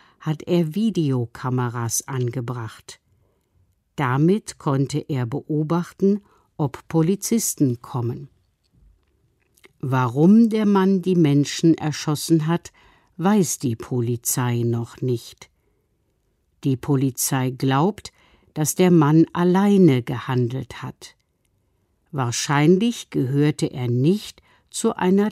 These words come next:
Terrororganisation. In den U S A gibt es jetzt wieder eine Diskussion über strengere Waffengesetze.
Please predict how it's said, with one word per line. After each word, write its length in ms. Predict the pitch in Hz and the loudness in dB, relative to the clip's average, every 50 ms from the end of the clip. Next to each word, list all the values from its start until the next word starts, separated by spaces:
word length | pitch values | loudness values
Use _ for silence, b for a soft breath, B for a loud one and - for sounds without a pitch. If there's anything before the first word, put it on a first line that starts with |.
| _ - | _ -8
Terrororganisation. 1700 | - - 202 190 156 151 135 - - - 147 127 120 113 139 123 120 120 120 120 117 120 127 117 110 - - - - 131 117 123 - - _ _ _ _ _ _ _ _ _ _ _ _ _ _ _ _ _ _ _ _ _ _ _ _ _ _ _ _ _ _ _ _ _ _ _ - | -6 -4 -2 -2 0 -2 -2 -4 -4 -6 -6 -6 -4 -4 -4 -2 -2 0 -2 -2 -2 -4 -6 -6 -8 -8 -10 -10 -8 -8 -8 -8 -12 -14 _ _ _ _ _ _ _ _ _ _ _ _ _ _ _ _ _ _ _ _ _ _ _ _ _ _ _ _ _ _ _ _ _ _ _ 2
In 220 | - 190 196 214 | 4 4 4 4
den 260 | 208 226 226 226 226 - | 4 4 2 2 2 0
U 160 | - 202 208 202 | 0 0 2 2
S 260 | 208 196 - - - - | 2 0 -4 -8 -6 -4
A 340 | 160 143 147 165 190 220 226 | -2 -2 0 0 0 -2 -2
gibt 380 | 196 - 202 208 208 _ - | -4 -4 -6 -6 -6 _ -4
es 220 | 190 185 - - - | -2 -2 -2 0 0
jetzt 440 | 180 208 202 - - - - 160 139 | 0 0 0 -4 -10 -10 -10 -6 -4
wieder 460 | 147 151 170 156 180 170 170 - - | -2 -2 0 0 0 0 0 -2 -4
eine 380 | - 147 147 143 143 143 139 123 | -4 -2 0 0 2 0 0 -2
Diskussion 960 | - 139 127 - - - - 147 123 - - - - 151 156 175 208 220 - | -4 -6 -6 -6 -8 -8 -8 -8 -8 -8 -8 -2 0 2 4 4 4 4 2
über 340 | - - 151 123 131 131 123 | 0 -4 -4 -4 -4 -6 -6
strengere 800 | - - - - 127 143 143 156 175 175 170 160 170 165 165 147 - | -8 -12 -14 -8 -2 0 2 4 4 4 2 2 0 -2 -2 -2 -2
Waffengesetze. 1080 | 165 170 - - - 156 147 127 117 - 135 117 110 135 120 117 - - - - - | -4 -4 -4 0 2 2 2 2 2 -2 -4 -4 -2 -4 -6 -6 -6 -8 -8 -8 -10